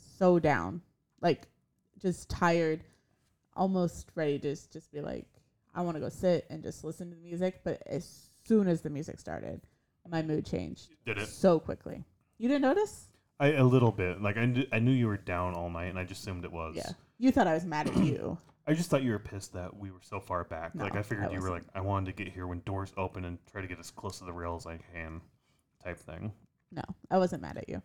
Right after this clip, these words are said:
Speaker 2: But we ended
Speaker 1: Uh,
Speaker 2: up moving around quite a bit because of the, because of the crowd.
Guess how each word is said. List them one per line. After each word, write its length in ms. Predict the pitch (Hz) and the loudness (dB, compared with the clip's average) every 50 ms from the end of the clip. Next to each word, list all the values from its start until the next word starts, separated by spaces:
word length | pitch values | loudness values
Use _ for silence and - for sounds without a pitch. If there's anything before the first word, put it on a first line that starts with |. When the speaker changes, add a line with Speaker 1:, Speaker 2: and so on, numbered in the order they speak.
| _ _ _ _ _ _ _ _ _ | _ _ _ _ _ _ _ _ _
Speaker 2:
But 300 | 110 98 90 87 - - _ _ _ - | -2 -2 -2 -2 -6 -12 _ _ _ 0
we 80 | 123 | 2
ended 140 | 127 127 131 | 4 4 4
Speaker 1:
Uh, 20 | 139 | 4
Speaker 2:
up 60 | - | 2
moving 280 | 120 117 113 107 107 101 | 2 0 2 0 0 -2
around 220 | 98 95 95 92 | -2 -2 -2 -4
quite 200 | - - 98 90 | -2 -2 -2 -2
a 40 | 90 | -2
bit 300 | - 95 90 90 - - | -4 -4 -6 -6 -6 -10
because 220 | - 101 - 87 90 | -14 -16 -14 -16 -16
of 100 | 85 85 | -14 -12
the, 260 | 87 87 85 85 87 90 - _ _ _ _ _ | -12 -10 -10 -12 -14 -16 -20 _ _ _ _ _
because 200 | - - - 98 | -18 -14 -12 -12
of 80 | 87 85 | -10 -10
the 80 | 90 87 | -12 -12
crowd. 360 | - - 85 82 82 82 | -10 -10 -10 -8 -8 -10